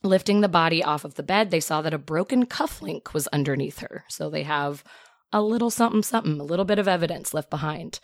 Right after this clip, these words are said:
The two colleagues who had told police that they saw her the night before, again, had the full description. They had every detail of the blue Mercedes down to, you know, a bobblehead in the window to also a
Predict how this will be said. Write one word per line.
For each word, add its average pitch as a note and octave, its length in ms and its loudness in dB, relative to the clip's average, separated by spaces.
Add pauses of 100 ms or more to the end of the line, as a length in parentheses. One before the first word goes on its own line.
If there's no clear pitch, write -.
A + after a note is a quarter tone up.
(560)
The F#3 60 2
two B3+ 220 2
colleagues A3 480 2
who - 80 2
had E3+ 100 2
told D#3+ 220 0
police F3+ 240 0
that - 160 -2
they D#3+ 80 0
saw D#3 220 0
her D3+ 80 2
the D3 100 -2
night D3+ 180 -2
before, G3 480 4
again, D#3 360 2
had C#3+ 160 -2
the D3+ 60 -6
full F3 300 -2
description. - 640 -4
They D3 440 0
had D3 360 -4
every F3 240 0
detail E3 340 0
of D3 80 -4
the D3+ 80 -8
blue D#3 220 -2
Mercedes D3+ 560 -6
down G3+ 420 4 (320)
to, D3+ 560 0
you D#3+ 140 -2
know, D3 220 2
a C#3+ 100 0
bobblehead F3 560 2
in E3+ 80 2
the D3+ 80 -2
window F#3+ 460 4
to E3+ 200 -4
also D#3 420 -2
a C#3 240 -6